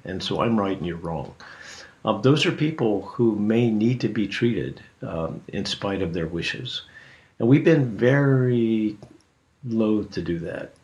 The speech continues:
Um, and it's one of the reasons why in California we have so many people living under bridges and eating out of dumpsters, 'cause we don't wanna, we don't wanna confront them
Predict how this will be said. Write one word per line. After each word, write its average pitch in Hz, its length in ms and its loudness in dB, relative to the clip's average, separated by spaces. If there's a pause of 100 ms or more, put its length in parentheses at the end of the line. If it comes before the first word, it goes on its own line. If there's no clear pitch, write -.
(180)
Um, 98 480 -12 (100)
and 113 160 -6
it's 101 320 -8
one 110 140 2
of 135 40 4
the 131 80 4
reasons 107 360 0
why 95 200 -4
in 92 120 -8
California 92 680 -2
we 98 180 -2
have 95 360 -4 (120)
so 101 240 -2
many 92 200 -2
people 87 600 -6 (340)
living 101 320 2
under 90 180 -2
bridges 90 520 -2
and 87 120 -8
eating 95 320 -2
out 82 100 -4
of 82 100 -8
dumpsters, 85 600 -6 (200)
'cause 107 120 -6
we 127 80 4
don't 147 160 4
wanna, 120 200 2 (180)
we 127 100 0
don't 113 160 2
wanna 90 320 -2 (200)
confront 95 420 -8
them - 260 -12